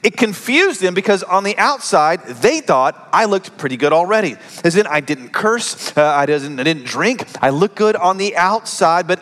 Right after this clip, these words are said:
inside I was a total mess. So when I <laughs> invited them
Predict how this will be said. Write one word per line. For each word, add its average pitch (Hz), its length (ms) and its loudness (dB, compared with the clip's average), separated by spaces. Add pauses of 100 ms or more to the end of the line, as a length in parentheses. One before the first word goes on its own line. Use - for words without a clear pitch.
inside 233 400 2
I 185 60 2
was 156 140 -4
a 156 40 -4
total 240 380 0
mess. 165 280 0
So 196 580 0 (300)
when 214 140 2
I 254 140 4
<laughs> 269 120 -2
invited 220 440 0
them 180 220 0